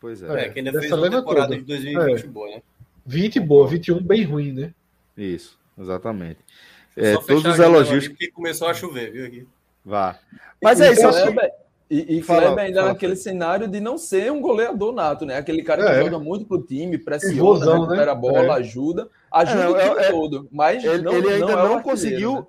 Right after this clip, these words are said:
Speaker 1: Se espera que a, em algum momento ele consiga ser isso, né? Mas ainda
Speaker 3: É.
Speaker 1: não é, tá longe,
Speaker 3: Não é.
Speaker 1: exatamente.
Speaker 3: Celso, pra fechar
Speaker 1: Fala,
Speaker 3: o Ceará, né, é, e até fazer um elo já com o Pernambuco,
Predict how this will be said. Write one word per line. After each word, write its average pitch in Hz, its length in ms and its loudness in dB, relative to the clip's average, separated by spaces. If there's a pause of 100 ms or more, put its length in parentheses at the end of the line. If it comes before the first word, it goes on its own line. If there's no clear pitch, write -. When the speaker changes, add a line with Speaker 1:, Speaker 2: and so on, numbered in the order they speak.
(100)
Speaker 1:
Se - 240 -8
espera 262 560 -2
que 240 280 -6
a, 226 200 0
em 196 100 -6
algum 208 320 -6
momento 247 420 -4
ele 277 120 -6
consiga 247 420 -10
ser 359 200 -12
isso, 139 340 -6
né? 131 100 -10
Mas 160 320 -8 (280)
ainda 120 340 -10
Speaker 3:
É. - 20 -8
Speaker 1:
não 247 180 -10
é, 113 80 -6
tá 117 160 -8
longe, 95 400 -12
Speaker 3:
Não 117 120 -10
é. - 20 -10
Speaker 1:
exatamente. 113 580 -14 (200)
Speaker 3:
Celso, 214 440 4
pra 262 200 2
fechar 214 320 2
Speaker 1:
Fala, 143 100 2
Speaker 3:
o 113 40 -2
Ceará, 139 540 2
né, 139 440 -4
é, 113 340 -4
e 139 80 -4
até 214 220 2
fazer 175 200 -2
um 151 140 0
elo 139 240 0
já 120 180 -4
com 123 120 -12
o 113 40 -14
Pernambuco, 123 760 -8